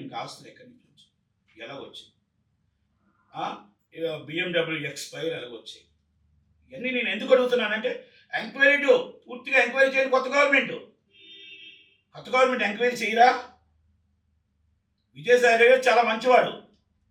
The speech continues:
సౌమ్యుడు, అలాంటిది ఆయన, ఆయన మీద అబాండాలు వేస్తున్నప్పుడు ఎంక్వైరీ చేయండి. ఎంక్వైరీ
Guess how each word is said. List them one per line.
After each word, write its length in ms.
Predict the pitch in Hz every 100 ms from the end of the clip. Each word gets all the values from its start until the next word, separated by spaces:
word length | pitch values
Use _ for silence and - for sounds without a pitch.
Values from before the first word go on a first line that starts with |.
| _ _ _ _ -
సౌమ్యుడు, 460 | 247 262 254 185 - - _ _ _ _
అలాంటిది 440 | - 240 269 277 269
ఆయన, 140 | 240 214
ఆయన 120 | 214 220
మీద 100 | 247 208
అబాండాలు 320 | 262 269 254
వేస్తున్నప్పుడు 460 | 240 - 214 208 - - 170 165 175
ఎంక్వైరీ 260 | 165 180 -
చేయండి. 360 | 156 143 135 - - _ _ _ _ _ _ _ _ _ _ _ _ _ _
ఎంక్వైరీ 440 | 123 175 170 165